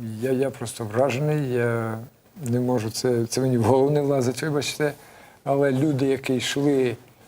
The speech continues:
до Києва, е, з, з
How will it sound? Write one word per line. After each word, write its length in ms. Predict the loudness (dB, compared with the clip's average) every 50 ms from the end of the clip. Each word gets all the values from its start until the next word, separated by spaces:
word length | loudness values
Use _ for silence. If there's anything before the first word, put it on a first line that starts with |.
| -20 -20 -20 -20 -16 -10 -8
до 520 | -4 -2 0 2 2 4 4 4 2 2 0 -2
Києва, 640 | 0 2 4 4 4 4 2 2 0 0 -2 -2 -4 -8 -12 -18 -20 -20 -20 -20 -20 -20 -20 _ _ -20 -20 -10 -6
е, 280 | -4 -2 -2 -2 -2 -4
з, 580 | -4 -2 0 2 2 4 4 4 4 4 2 0 -4 -8 -14 _ _ _ _ _ _ _ _ _ _ _ _ _ -14 -10 -8 -6
з 560 | -6 -6 -8 -8 -6 -4 -4 -2 -2 -4